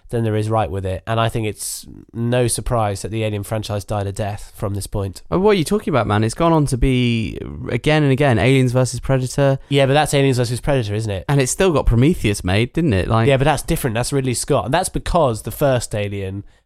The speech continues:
Speaker 1: was a masterpiece, and it's because it won so many fans, and Aliens as well, to a certain extent. It won, they won so many fans to its cause that even this Alien three couldn't sort of, uh, wreck it completely.
Speaker 2: Mm, interesting. What's the grade?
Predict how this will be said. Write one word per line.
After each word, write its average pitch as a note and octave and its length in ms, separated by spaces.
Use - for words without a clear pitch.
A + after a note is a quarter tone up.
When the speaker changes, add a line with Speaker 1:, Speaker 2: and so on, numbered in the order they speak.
Speaker 1:
was A#2 140
a A2+ 40
masterpiece, G2+ 640
and A2+ 120
it's G#2+ 100
because A2 400
it A2+ 160
won A#2+ 280
so B2+ 380
many A#2 200
fans, G2+ 800
and D3+ 160
Aliens C3+ 400
as A#2 140
well, A2+ 200
to A#2 100
a - 20
certain A2 220
extent. G2 360
It G#2+ 40
won, A#2 160
they B2 100
won B2 180
so D3+ 280
many D3+ 160
fans A#2+ 440
to A#2 80
its G#2 120
cause G2+ 480
that G2+ 100
even A2+ 240
this G#2+ 220
Alien G#2 360
three F#2+ 460
couldn't G2 260
sort F#2+ 300
of, F#2 240
uh, F#2 220
wreck G2+ 180
it - 120
completely. F#2 560
Speaker 2:
Mm, A#2+ 240
interesting. A2+ 420
What's A2 180
the A2 60
grade? G2+ 280